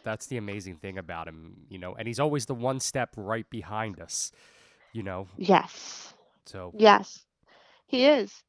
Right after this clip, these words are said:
Speaker 2: He, uh, you know, I was ashamed of what I did too. I was ashamed of myself, but he was right there.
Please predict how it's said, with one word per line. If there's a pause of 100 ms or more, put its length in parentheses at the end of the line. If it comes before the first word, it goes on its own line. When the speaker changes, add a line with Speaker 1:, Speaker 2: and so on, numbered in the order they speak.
(480)
Speaker 2:
He,
uh, (100)
you
know,
I
was
ashamed (300)
of
what
I
did
too.
I
was
ashamed
of
myself,
but
he
was
right
there.